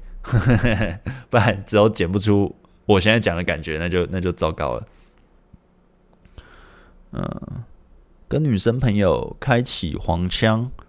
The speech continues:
某个点她说：“奶有什么好看的？色情网站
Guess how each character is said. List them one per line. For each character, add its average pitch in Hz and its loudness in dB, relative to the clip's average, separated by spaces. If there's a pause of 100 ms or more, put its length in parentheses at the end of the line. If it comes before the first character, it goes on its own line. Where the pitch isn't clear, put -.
(140)
某 90 4
个 90 4
点 73 -2
她 107 4
说 104 2
：“奶 90 0
有 82 0
什 - -4
么 90 -2
好 80 -2
看 87 -2
的？ - -12 (400)
色 110 4
情 82 -4
网 69 0
站 87 0